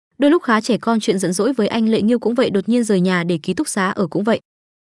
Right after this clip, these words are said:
Rồi cô ta thăm dò hỏi rằng Vũ Ninh, Minh Khê cô ấy có nói với em khi nào về nhà không? Nghe vậy anh ta tức giận đã mặc kệ chị ấy về hay không cũng là chuyện của chị ấy.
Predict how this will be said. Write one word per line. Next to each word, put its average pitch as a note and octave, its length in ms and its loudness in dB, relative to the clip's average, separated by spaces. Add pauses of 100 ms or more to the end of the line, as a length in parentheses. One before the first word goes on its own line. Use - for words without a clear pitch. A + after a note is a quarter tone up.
(120)
Rồi A#3+ 180 2
cô C#4+ 140 2
ta C4+ 140 0
thăm A#3+ 160 0
dò G#3+ 140 0
hỏi F3+ 200 0
rằng F#3 240 0
Vũ A3 120 -2
Ninh, C#4 180 2 (320)
Minh D4 100 2
Khê C#4 160 2
cô B3+ 140 2
ấy G3 200 0
có G3+ 140 -2
nói G3+ 220 2
với G3 160 0
em A#3 180 -2
khi A#3 160 -2
nào F#3+ 220 2
về E3+ 160 -2
nhà E3 140 -2
không? G3+ 220 0 (580)
Nghe D4 180 2
vậy C4+ 140 2
anh B3 160 -2
ta B3 160 0
tức D#4+ 140 -4
giận A#3 200 -2
đã G3+ 80 -2
mặc C4 160 -2
kệ G3+ 140 0
chị - 160 -6
ấy G3 220 0
về A3+ 140 2
hay A3+ 140 -2
không A#3 180 -2
cũng A3 140 -2
là B3+ 100 0
chuyện - 200 -4
của E3 120 -4
chị - 120 -10
ấy. F3 240 -2